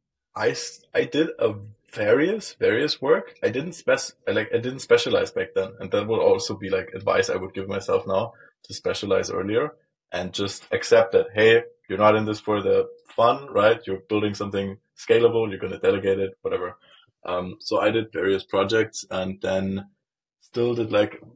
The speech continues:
startup ideas on the side. Like, I could go into those, but it's just been, like, I would say, like, five other <laughs> small projects that I did. And then, um, over the turn of the year, I wanted to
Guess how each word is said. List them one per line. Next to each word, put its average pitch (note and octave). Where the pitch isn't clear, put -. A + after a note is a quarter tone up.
startup A#2+
ideas A2
on G2+
the G2
side. G#2+
Like, G2
I -
could A2
go G#2+
into G#2
those, G2+
but F#2+
it's G2
just -
been, G#2+
like, G2
I A2
would A2
say, A2
like, G2+
five G#2+
other G2+
<laughs> -
small -
projects G2+
that G2+
I G2
did. G#2+
And G2
then, A#2+
um, G2
over A#2
the G#2+
turn A#2+
of C#3
the B2
year, G2+
I G2
wanted G2+
to G#2